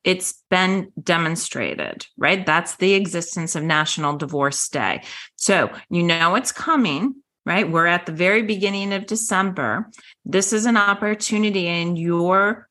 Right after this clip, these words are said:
marketing messaging, whether that be on blogs or social media posts, or even the conversations that you're having in your various holiday get-togethers or networking groups,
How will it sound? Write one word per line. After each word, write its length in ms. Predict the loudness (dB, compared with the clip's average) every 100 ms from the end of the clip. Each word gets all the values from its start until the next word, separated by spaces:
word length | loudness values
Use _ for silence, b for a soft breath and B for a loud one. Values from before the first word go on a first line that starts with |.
| 0
marketing 580 | 2 2 0 -4 0 2
messaging, 720 | 2 0 -6 -6 -6 -4 -4 B B
whether 300 | 2 4 4
that 320 | 4 2 0
be 280 | -4 -2 -2
on 240 | -2 -2 -2
blogs 720 | -4 -2 2 4 4 0 -4 _
or 80 | -6
social 420 | -2 -2 0 -2
media 360 | -2 -2 0 -2
posts, 640 | -4 -4 0 2 0 -4 B B
or 160 | 0 2
even 340 | 2 -2 0
the 80 | -2
conversations 1040 | 0 0 2 0 0 0 0 0 -2 -2
that 180 | -2 -2
you're 160 | -2 -4
having 640 | 0 2 2 2 2 2 -2 B B -4
in 200 | 0 2
your 280 | 2 2 2
various 600 | 0 0 -2 -2 -6 -8
holiday 640 | -6 2 4 4 2 0
get-togethers 840 | 0 0 0 0 2 4 4 2 0
or 100 | -4
networking 800 | 0 0 0 0 -2 -2 -2 0
groups, 640 | 0 0 0 -2 -4 -4